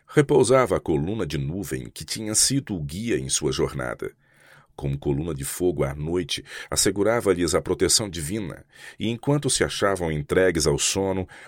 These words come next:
o pão do céu mansamente caía sobre o acampamento. Em todos os lados, elevações vastas, escabrosas em sua grandeza solene,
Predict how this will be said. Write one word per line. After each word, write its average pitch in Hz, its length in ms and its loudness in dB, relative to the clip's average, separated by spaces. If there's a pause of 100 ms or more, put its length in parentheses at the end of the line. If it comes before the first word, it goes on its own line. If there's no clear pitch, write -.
o - 140 0
pão 110 340 -2
do 87 140 -2
céu 98 400 4
mansamente 85 800 -2
caía 85 420 2
sobre 107 440 0
o 71 60 0
acampamento. 69 760 -4 (580)
Em 143 120 2
todos 147 360 0
os 87 160 -2
lados, 104 400 0
elevações 78 720 0
vastas, 78 640 0
escabrosas 78 840 2
em 78 120 -4
sua 92 240 0
grandeza 82 560 0
solene, 78 640 -2